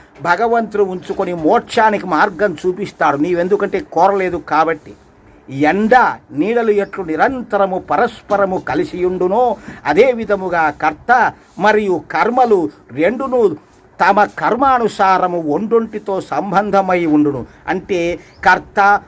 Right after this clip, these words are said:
మరియు కర్మలు తమ కర్మానుసారము ఈ విధంగా సంబంధమై ఉండునన్నమాట. ఈ విధంగా ఆలోచించినప్పుడు ఈ బాలకుని మరణమునకు కారణము నేను కాని, నీవు కాని, ఆ, సర్పము గాని, మృత్యువు గాని,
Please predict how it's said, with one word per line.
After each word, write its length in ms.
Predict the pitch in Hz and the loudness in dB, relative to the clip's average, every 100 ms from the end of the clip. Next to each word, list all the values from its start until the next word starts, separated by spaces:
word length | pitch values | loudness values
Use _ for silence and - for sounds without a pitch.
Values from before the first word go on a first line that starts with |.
| - | -4
మరియు 360 | 185 185 175 151 - | -2 -2 -4 -6 -4
కర్మలు 580 | 175 202 202 190 185 180 - 175 | -2 -2 -2 -2 -4 -6 -4 0
తమ 120 | 190 | 2
కర్మానుసారము 1400 | - 160 196 233 226 208 - 185 170 165 156 156 156 156 151 - - _ _ - | 2 0 0 2 2 0 0 2 2 2 2 2 2 0 -4 -16 -20 _ _ -8
ఈ 120 | 196 | -6
విధంగా 500 | 190 190 214 226 208 | -2 0 2 4 2
సంబంధమై 960 | - 151 196 196 208 196 190 202 294 - - 175 | 2 -2 0 0 2 0 0 0 -2 -6 -10 -4
ఉండునన్నమాట. 640 | 208 208 185 160 147 131 107 - - - | 0 2 2 0 -2 -4 -8 -14 -12 -6
ఈ 100 | 202 | -2
విధంగా 440 | 185 247 254 262 | 0 0 2 2
ఆలోచించినప్పుడు 1200 | 202 165 254 240 214 202 - 180 175 160 160 151 - - | 4 2 2 0 0 -8 -6 -4 -4 -4 -6 -6 -8 -8
ఈ 140 | 214 | -4
బాలకుని 680 | 160 139 147 220 247 220 190 | -4 0 2 4 2 -2 -4
మరణమునకు 760 | 156 139 208 233 208 180 156 160 - | -2 -2 -2 -2 -2 -4 -4 -10 -4
కారణము 440 | 156 208 214 190 | 0 0 0 -2
నేను 300 | 156 202 220 | 0 0 -2
కాని, 420 | 208 175 175 175 | -2 0 0 0
నీవు 340 | 160 151 220 202 | 0 0 0 -4
కాని, 560 | 202 170 160 160 160 151 - - - - | -2 0 2 2 0 -2 -10 -20 -10 2
ఆ, 500 | 190 180 170 160 151 | 4 4 2 0 -2
సర్పము 600 | - 165 190 - 285 247 | -4 -4 -2 2 2 2
గాని, 380 | 208 196 175 170 | 2 2 0 -2
మృత్యువు 600 | 160 156 220 220 277 254 | -2 -2 -2 -4 -8 -4
గాని, 440 | 202 175 170 165 | 0 2 0 -4